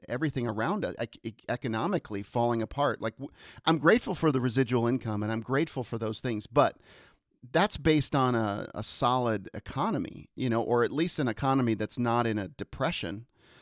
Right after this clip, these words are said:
And, you know, if I just, I started, I started entertaining worst case scenarios, uh, in my head of, you know,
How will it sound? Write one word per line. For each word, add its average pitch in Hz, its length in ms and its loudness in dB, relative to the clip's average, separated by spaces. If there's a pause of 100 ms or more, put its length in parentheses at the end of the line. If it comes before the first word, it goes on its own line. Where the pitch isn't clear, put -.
(260)
And, 117 680 4
you 147 160 0
know, 107 220 2
if - 360 -4 (480)
I 131 80 4
just, 170 220 -2 (180)
I 139 80 -2
started, 127 440 -2 (600)
I 127 100 -8
started 139 440 2
entertaining 127 800 2
worst 117 300 -4
case 123 260 -6
scenarios, 117 880 -6 (840)
uh, 107 220 -2
in 113 160 -2
my 107 160 -2
head 123 400 0
of, 104 260 -6
you 117 100 -6
know, 95 340 -8